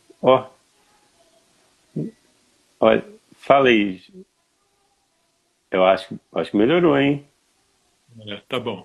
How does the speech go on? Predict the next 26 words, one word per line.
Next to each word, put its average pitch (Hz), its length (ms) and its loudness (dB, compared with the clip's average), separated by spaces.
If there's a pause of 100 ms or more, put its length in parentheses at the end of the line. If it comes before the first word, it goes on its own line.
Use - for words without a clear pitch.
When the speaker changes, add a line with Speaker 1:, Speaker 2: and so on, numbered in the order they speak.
Speaker 2:
É 135 140 -6
porque 143 240 -8
eu, 147 420 -4
com 151 200 -8
o 143 80 -6
Wi-Fi 143 440 -2
e 127 200 -2
o 123 320 -4
quatro 131 280 -6
G, 120 120 -6
eles 151 200 -4
ficam 139 220 -4
brigando. 131 420 -6
Speaker 1:
Ah, 104 560 4
Speaker 2:
É 104 40 -4
Speaker 1:
sim. - 240 -6
Speaker 2:
capaz 123 280 -4
de 127 140 -8
ter 131 160 -6
dado 123 460 -6 (200)
chabu. 113 260 -2
Speaker 1:
Poxa, 107 220 -2
melhorou. 113 380 2
Speaker 2:
Então, 113 340 -14
Speaker 1:
Olha, 135 220 4
Speaker 2:
então, - 160 -6